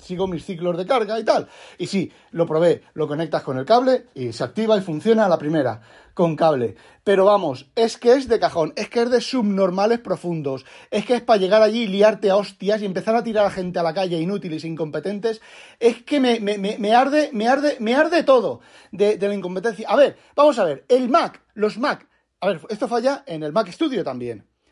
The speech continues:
Un Mac de, de, de, bueno, de diez mil euros. Vamos a ver, el Mac que más necesita el continuity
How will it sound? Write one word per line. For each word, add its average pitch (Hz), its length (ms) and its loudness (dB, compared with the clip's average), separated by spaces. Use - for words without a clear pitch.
Un 220 160 0
Mac - 240 2
de, 208 160 0
de, 196 340 -4
de, 180 160 -4
bueno, 175 480 -6
de 151 240 -4
diez 147 260 -6
mil 202 200 0
euros. 120 420 -6
Vamos 208 240 -2
a 180 60 -4
ver, 127 240 -6
el 226 180 6
Mac 254 440 0
que 202 160 2
más 285 300 4
necesita 262 920 2
el 226 220 6
continuity 349 1300 2